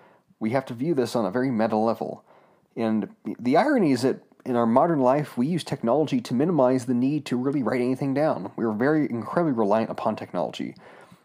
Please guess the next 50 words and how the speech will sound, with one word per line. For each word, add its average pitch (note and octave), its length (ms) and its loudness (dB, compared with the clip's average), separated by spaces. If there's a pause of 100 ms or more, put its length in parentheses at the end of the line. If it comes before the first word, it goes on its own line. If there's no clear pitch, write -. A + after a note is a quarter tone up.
(140)
Obviously, A2 340 -2
we G#2 140 0
have, F#2+ 180 0
we, F#3+ 100 0
we F3 120 4
have A2 100 2
email, C3+ 440 2
we A2+ 140 -2
have G#2 200 -4
text, - 360 -4
we G2 120 -4
have A2 100 -6
Twitter, A#2+ 300 -2
we A2 120 0
have G2+ 160 -2
Facebook. A#2+ 380 -4 (320)
We G3 80 2
have F#3+ 80 4
all B3+ 120 6
these F#3 200 0
mediums E3+ 440 2
in B2+ 80 2
which B2+ 160 -2
we G#2+ 80 -2
write, E3 460 2
but - 140 0
we C3+ 140 4
avoid D3+ 460 0 (380)
having D#3+ 200 0
to C3+ 60 2
actually D3 280 2
physically C#3 500 -2 (920)
pen E3+ 160 0
to C#3+ 60 0
paper C#3+ 400 0
write C3 420 0
anything. - 600 -4 (1120)
I, E3 140 4
and D3+ 460 0
m-, D#3 120 2
most F3+ 280 2
of E3+ 80 -4
technology F3+ 600 0
has C#3+ 160 0
taken E3+ 380 -2
the C3 80 2
place D3+ 440 -2
of B2+ 140 0
record F3+ 300 0
keeping. - 420 -6